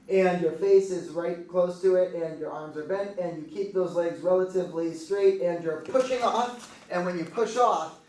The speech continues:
you're doing a plyo push off the wall, and you're, you're relying on, on that plyometric pushing force to go ahead and bounce off. That's a really great,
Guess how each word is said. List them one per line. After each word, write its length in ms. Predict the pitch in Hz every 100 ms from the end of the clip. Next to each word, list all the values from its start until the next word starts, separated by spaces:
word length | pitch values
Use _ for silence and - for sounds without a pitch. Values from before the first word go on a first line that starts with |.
| _ 156
you're 160 | 165
doing 320 | 190 196 196
a 100 | 180 - - -
plyo 640 | 185 180 175 175 165 - - _
push 400 | 208 190 - -
off 320 | - 139 151 143
the 60 |
wall, 540 | 143 240 156 156 151 - - -
and 300 | 180 170 160
you're, 220 | 165 160
you're 280 | 156 151 143
relying 520 | 156 151 156 156 160
on, 520 | 147 143 139 139 135 - _ _
on 240 | 135 139 139
that 300 | 135 127 - _ _ -
plyometric 720 | 160 156 151 147 151 147 -
pushing 300 | 165 160 143
force 440 | 143 156 147 -
to 60 | 139
go 180 | 143 143
ahead 200 | 143 139
and 300 | 139 139 - - -
bounce 280 | 156 147 139
off. 360 | 165 - - 156
That's 220 | 147 156
a 120 | 147
really 480 | 143 156 160 160 156
great, 500 | 147 147 147 151